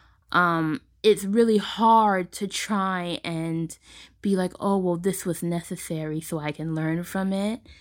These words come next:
That's very hard. Sometimes you do just wanna sit in a corner and cry. And sometimes you do wanna say, like, "Well, why me?"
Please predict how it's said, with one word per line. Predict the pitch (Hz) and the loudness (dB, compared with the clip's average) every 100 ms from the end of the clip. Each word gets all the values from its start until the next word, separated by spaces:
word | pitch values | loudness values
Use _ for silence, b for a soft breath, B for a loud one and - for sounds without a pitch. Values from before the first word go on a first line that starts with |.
| B B | B B
That's | 185 240 277 - | 0 2 2 0
very | 190 190 175 170 | -4 -2 0 -2
hard. | - 147 139 - | -4 -2 -2 -2
Sometimes | 226 220 226 220 | -4 -2 0 0
you | 220 214 | 0 -2
do | 202 240 277 | 0 4 4
just | 233 170 - | 4 -2 -6
wanna | 170 160 160 | -4 -4 -4
sit | 180 - | -6 -6
in | - | -8
a | |
corner | - 170 151 147 135 | -8 -4 -2 -2 -4
and | 143 | -6
cry. | - 135 131 110 127 185 B B B B | -6 -4 -2 -4 -6 -12 B B B B
And | 214 202 | -6 0
sometimes | 220 226 226 226 226 | 2 2 2 0 0
you | 233 | 0
do | 208 233 277 | 0 2 2
wanna | 226 180 | 2 -2
say, | 180 180 165 165 | -4 -4 -2 -2
like, | 156 156 | -4 -4
"Well, | 180 165 | -2 -2
why | 160 160 160 | 0 -2 -2
me?" | 156 151 147 139 147 180 | -2 0 -2 -2 -4 -8